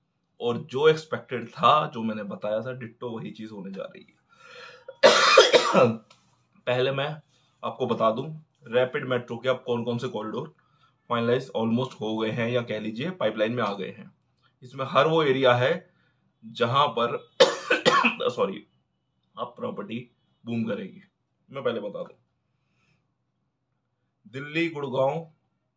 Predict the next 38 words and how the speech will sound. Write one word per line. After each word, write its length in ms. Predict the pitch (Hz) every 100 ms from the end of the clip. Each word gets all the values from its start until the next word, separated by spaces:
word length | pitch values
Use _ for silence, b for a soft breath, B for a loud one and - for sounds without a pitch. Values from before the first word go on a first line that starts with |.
| _
रेवाड़ी, 380 | 127 120 123 135 156 -
अलवर, 320 | 113 104 90 - _ _ _ _ _ _ _
ठीक 160 | 127 127
है, 120 | 135 - _
एक 120 | 123
ये 140 | 117 110
corridor 480 | 104 98 92 - -
है। 80 | - -
आठ 220 | 143 156
corridor 380 | 147 131 120 123
है, 80 | 165
इनमें 200 | 139 143
से 100 | 156
तीन 220 | 180 160 156
priority 320 | 127 113 123
में 120 | 131
है। 60 | 156
पहले 180 | 131
मैं 120 | 131 123
आठ 160 | 117
का 60 | 113
बता 240 | 101 87
दूं, 160 | - 98 _ b b b b b b b _ _
दिल्ली, 460 | 101 135 151 156 180 180 - _
गाजियाबाद, 760 | - 120 120 139 135 135 151 - _ _ _ _ _ _ _
मेरठ, 340 | 113 113 - - -
जो 240 | 107 117 117
already 220 | 117 180 - _
running 320 | 98 117 117 123
में 80 | 120
आ 120 | 104
गया 180 | 110 113
है, 160 | 170 - 131
काम 180 | 113
complete 360 | 113 101 101 95
होने 180 | 98 92
वाला 300 | 87 82
है। 80 | 110